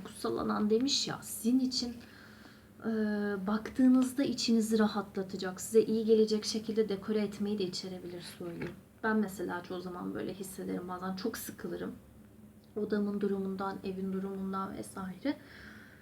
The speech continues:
Kendinize iyi gelecek şekilde düzenleyebilirsiniz. Belki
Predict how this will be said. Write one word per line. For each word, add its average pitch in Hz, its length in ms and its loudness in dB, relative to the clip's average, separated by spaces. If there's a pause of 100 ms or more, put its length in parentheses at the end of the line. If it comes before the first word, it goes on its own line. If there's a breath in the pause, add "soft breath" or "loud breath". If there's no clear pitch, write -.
(400 loud breath)
Kendinize 254 480 4
iyi 302 140 8
gelecek 247 400 2
şekilde 233 500 -2
düzenleyebilirsiniz. 202 1300 2
Belki 202 500 -2